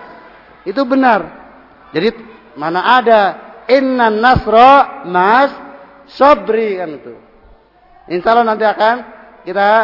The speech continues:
dapatkan hadisnya pada hadis pelajaran Rasulullah kepada Ibnu Abbas radhiyallahu anhu. Nah, demikian ikhwah fiddin hasanallahu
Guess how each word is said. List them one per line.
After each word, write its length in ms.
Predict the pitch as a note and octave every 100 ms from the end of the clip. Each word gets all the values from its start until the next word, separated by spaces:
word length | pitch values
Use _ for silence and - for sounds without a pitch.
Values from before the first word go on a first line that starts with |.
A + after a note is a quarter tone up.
| F#3+ - - -
dapatkan 460 | E3+ F3+ A3 G#3+ F#3+
hadisnya 480 | F#3+ G3+ F#3+ G3 F#3+
pada 280 | F3 F#3+ G3+ G#3+ - - - -
hadis 320 | - F3 F#3 F#3
pelajaran 560 | F#3+ F#3 F#3+ F#3+ G3
Rasulullah 320 | F#3 F#3 F#3
kepada 240 | D#3+ E3+ E3+
Ibnu 160 | E3
Abbas 480 | D#3+ D3+ D#3+ E3 E3 - - - - -
radhiyallahu 580 | - D#3+ D#3 D#3 C#3+ C3+
anhu. 140 | A#2+ A2 - - - - - - - - - - - - - - - - C3+ A#2+ - - - - - _ _ _ _ _ _ _ _ _ -
Nah, 160 | - F3
demikian 400 | G3 G#3+ A3+ G3
ikhwah 240 | F3+ F#3+
fiddin 320 | D#3+ E3 F3+ F3
hasanallahu 500 | E3 F3 E3 D#3